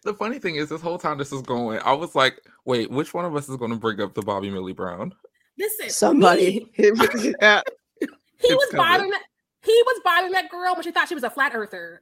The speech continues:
Speaker 2: That's too young. That's too fucking young.
Speaker 1: Okay. All right.
Speaker 2: Like
Speaker 1: Did, did you, did you see when she did the lie detector test and they were about to ask her about that? And she goes into this full, "Listen, y'all, listen, okay." <laughs>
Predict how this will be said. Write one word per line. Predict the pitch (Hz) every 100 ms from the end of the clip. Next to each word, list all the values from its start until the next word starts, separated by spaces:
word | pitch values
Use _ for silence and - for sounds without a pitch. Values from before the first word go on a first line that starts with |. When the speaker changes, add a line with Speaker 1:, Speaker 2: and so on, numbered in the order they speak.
| -
Speaker 2:
That's | 254 339
too | - 359
young. | 320 233 175 - _ _ _
That's | 311 294 -
too | 320
fucking | 269 175
young. | 165 156
Speaker 1:
Okay. | - 98 90 104 - _ _
All | 135 139 120
right. | 98 98
Speaker 2:
Like | 403 - -
Speaker 1:
Did, | - - 427 -
did | 180
you, | 220 - - 226 220
did | 226
you | 339
see | 349
when | 311
she | 302 196
did | 135 135
the |
lie | 120 113
detector | 113 131 110 - 113
test | 120 117 -
and | 117
they |
were | 120 123
about | 113 113
to | -
ask | 104 113
her | 110
about | 107 110 110
that? | 117 110
And | 120
she | -
goes | 135 131 127
into | 139 123
this | 120
full, | - 131 127 110
"Listen, | 143 139 135
y'all, | 120 104 104 101 123
listen, | 131 139 135 110 110
okay." | 147 - - 151
<laughs> | -